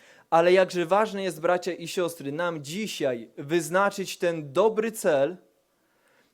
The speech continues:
aby tak wzrastać w miłości,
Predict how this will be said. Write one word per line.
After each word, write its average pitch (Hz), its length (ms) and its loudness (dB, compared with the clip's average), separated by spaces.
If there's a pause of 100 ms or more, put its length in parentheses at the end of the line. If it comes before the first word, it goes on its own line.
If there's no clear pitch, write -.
(440)
aby 165 280 2
tak 226 440 2
wzrastać 165 760 0
w 143 120 -14
miłości, 175 840 -4